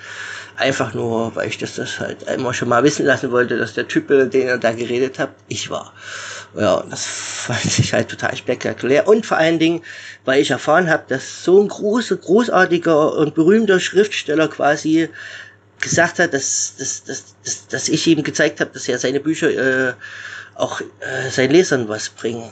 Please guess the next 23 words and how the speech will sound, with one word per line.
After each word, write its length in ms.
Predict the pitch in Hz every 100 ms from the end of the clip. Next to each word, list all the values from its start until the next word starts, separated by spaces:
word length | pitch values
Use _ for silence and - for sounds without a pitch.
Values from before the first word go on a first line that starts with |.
| -
Also 180 | - -
quasi, 460 | - 113 117 135
er 120 | 131 123
hat 120 | 135
mir 100 | 147
mit 160 | 135
seinen 220 | 135 120 135
Büchern 300 | 156 165 147
dann, 520 | 143 143 143 135 92
also 160 | 127
ich 160 | 139 131
war 100 | 135
im 100 | 135
Leben 280 | 135 147 123
echt, 460 | 135 156 - - _ _ _ - - - - _ _ _
also 200 | - 120
bei 160 | 113 123
mir 160 | 135 123
war 180 | 123
alles 320 | 98 135 139 -
halt 180 | 123
Endstation 920 | - 131 147 - 156 151 - 156 160 160
und 400 | 123 123 123